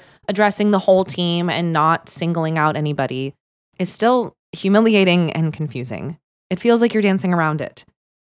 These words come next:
Get them one-on-one and simply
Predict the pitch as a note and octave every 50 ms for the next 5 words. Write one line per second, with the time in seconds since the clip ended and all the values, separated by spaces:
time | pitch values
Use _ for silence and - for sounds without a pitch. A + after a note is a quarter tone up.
0 | _ _ _ - - F#3 F#3 A#3 A#3 A3+ A3+ A3+ A3+ A3+ A3 F#3 D#3+ C#3 C#3+ D#3
1 | D#3+ - _ _ _ _ _ _ _ _ _ _ - A#3 A#3 - - C4 C4+ C4+
2 | C#4+ C#4+ C#4+ C#4 C4+ -